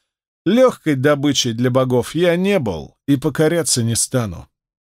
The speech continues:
Подумав об этом, я неосознанно прикоснулся к спрятанной под плащом наплечной кобуре,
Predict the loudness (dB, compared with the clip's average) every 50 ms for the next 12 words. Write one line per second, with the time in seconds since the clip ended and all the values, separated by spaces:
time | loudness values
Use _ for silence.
0 | _ _ _ _ _ _ _ _ _ _ _ _ _ _ _ _ _ _ _ _
1 | _ -4 -2 -2 -2 -4 -4 -6 -8 -6 -4 -2 -2 -2 -4 -6 -10 -12 -14 _
2 | _ _ _ _ _ _ _ _ 0 2 2 2 2 2 0 0 2 2 2 2
3 | 0 0 0 -2 -2 -2 -4 -4 -4 -4 -2 -2 -2 -2 -2 -2 -2 -2 -2 -2
4 | -2 -2 -2 -2 -2 -2 -2 -2 -2 -2 -2 -2 -4 -8 -8 -4 -4 -2 0 0
5 | -2 -2 -2 -2 -2 -2 -4 -2 -2 -2 -2 -2 -2 -2 -4 -4 -6 -6 -6 -4
6 | -2 -2 -2 -2 -2 -4 -6 -10